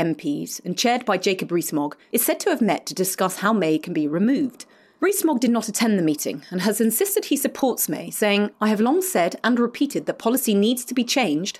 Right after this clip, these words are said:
but I'm supporting the person." The E R G is against May's Chequers plans for the Brexit agreement and is pressuring the P M to drop the proposed arrangement.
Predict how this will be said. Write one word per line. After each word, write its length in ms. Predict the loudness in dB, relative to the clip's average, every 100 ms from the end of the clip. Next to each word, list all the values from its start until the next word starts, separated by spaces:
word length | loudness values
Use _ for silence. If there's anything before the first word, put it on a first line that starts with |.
| -2
but 80 | 0
I'm 140 | 2
supporting 420 | 0 -2 -2 -2
the 60 | -2
person." 460 | 0 0 -2 -8 -12 _ _ _ -4
The 80 | 0
E 180 | 2 2
R 120 | 2
G 260 | 2 2
is 80 | 2
against 400 | 0 0 0 0
May's 220 | 0 0
Chequers 340 | 0 -2 -2 -2
plans 300 | 0 0 -2
for 60 |
the 120 | -2 -2
Brexit 280 | -4 -6
agreement 480 | -2 -2 -2 -4 -12 -20 _
and 80 | -2
is 120 | -2
pressuring 440 | -2 0 2 2 2
the 60 |
P 240 | 0 0 0
M 160 | 0
to 80 | -2
drop 260 | -2 -2 -2
the 80 |
proposed 460 | -4 -4 0 0 0
arrangement. 640 | 2 2 2 -2 -4 -8